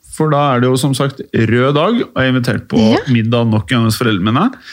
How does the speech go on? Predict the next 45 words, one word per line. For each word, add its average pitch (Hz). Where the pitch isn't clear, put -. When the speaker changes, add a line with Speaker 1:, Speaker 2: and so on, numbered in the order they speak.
Speaker 1:
Så -
skal 147
vi 143
prøve 110
en 123
runde 117
nummer 104
to 104
der, 85
da. -
Speaker 2:
Og 220
det 196
blir 202
bra. 190
Da 208
tror 208
jeg, 196
da 202
får 226
dere 233
prøve 226
å 208
ikke 214
sette 226
den 185
på 180
så 196
sent, 214
da. 285
Så -
dere 214
får, 202
eh, 202
sett 190
den. 233
Det 240
er 226
en, 285
det 214
er 208
en 311
liten 269
perle, 240
den 254
filmen. 240